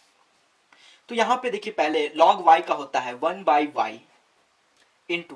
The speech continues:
अब y को differentiate करेंगे dy by dx equal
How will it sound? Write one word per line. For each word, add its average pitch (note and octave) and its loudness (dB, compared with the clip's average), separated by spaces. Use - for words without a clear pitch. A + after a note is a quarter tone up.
अब G3 2
y A3+ 8
को A3+ -6
differentiate D#3+ -8
करेंगे B2 -12
dy C#4 -10
by F#3+ 2
dx - -10
equal F#3 -2